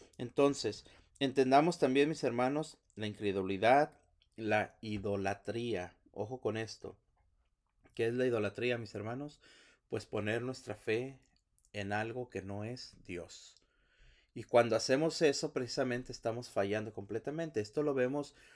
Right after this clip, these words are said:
claramente, mis hermanos, en todos los sentidos de nuestra vida. Volvemos a lo mismo. Idolatrar. Idolatrar muchas veces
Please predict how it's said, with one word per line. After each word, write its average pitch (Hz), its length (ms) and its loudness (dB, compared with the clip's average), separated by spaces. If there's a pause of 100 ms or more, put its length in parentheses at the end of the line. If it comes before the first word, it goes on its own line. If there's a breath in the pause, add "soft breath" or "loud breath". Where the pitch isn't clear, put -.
(460 soft breath)
claramente, 151 680 10
mis 135 180 -2
hermanos, 120 520 -2
en 107 120 -8
todos 117 580 2
los 110 160 -4
sentidos 104 520 -6
de 104 100 -6
nuestra 98 360 -8
vida. 110 480 -4
Volvemos 107 600 -6
a 104 40 -8
lo 101 80 -8
mismo. 117 440 -8 (460 soft breath)
Idolatrar. 117 800 2 (180)
Idolatrar 110 540 0
muchas 127 380 -4
veces 127 760 0